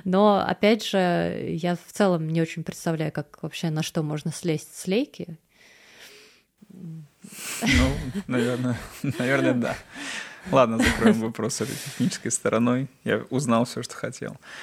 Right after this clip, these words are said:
Speaker 2: Давай снова про, м, саморефлексию и
Speaker 1: Мгм.
Speaker 2: съёмку ежедневную в своей жизни. Что это вообще даёт
Speaker 1: Ну,
Speaker 2: тебе, по, по твоим
Speaker 1: у меня ран-
Speaker 2: ощущениям? Не мешает ли камера проживать момент?
Speaker 1: Мгм. У меня раньше вообще была проблема, с которой я работала, скажем так, в фотографии, что,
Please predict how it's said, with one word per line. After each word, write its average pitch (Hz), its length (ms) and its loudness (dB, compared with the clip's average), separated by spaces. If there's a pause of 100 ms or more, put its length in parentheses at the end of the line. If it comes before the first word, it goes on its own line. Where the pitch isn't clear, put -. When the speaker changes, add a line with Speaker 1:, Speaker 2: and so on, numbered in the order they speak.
(200)
Speaker 2:
Давай 123 180 6
снова 117 300 4
про, 107 520 4
м, 95 600 -8
саморефлексию 113 720 0
и 180 80 4
Speaker 1:
Мгм. 180 60 2
Speaker 2:
съёмку 110 640 -2
ежедневную 110 560 -2
в - 20 -10
своей 107 200 0
жизни. 127 380 -2 (420)
Что - 180 0
это 147 100 2
вообще 123 260 2 (120)
даёт 117 440 2
Speaker 1:
Ну, 220 120 4
Speaker 2:
тебе, 95 140 -6 (600)
по, - 120 -12
по - 120 -6
твоим 113 300 2
Speaker 1:
у 196 40 2
меня 208 240 2
ран- 240 120 2
Speaker 2:
ощущениям? 214 260 0 (520)
Не 120 120 4
мешает 131 400 4
ли 113 120 -4 (400)
камера 113 360 -4
проживать 113 580 0
момент? 107 380 -2
Speaker 1:
Мгм. 165 380 0 (320)
У 180 80 -4
меня 202 260 0
раньше 175 840 -2
вообще - 280 -6
была 175 180 4
проблема, 202 480 0
с - 80 -10
которой 170 300 0
я 165 100 2
работала, 170 560 0
скажем 170 300 -4
так, 160 220 -8
в - 20 -20
фотографии, 170 720 -4
что, 165 460 -6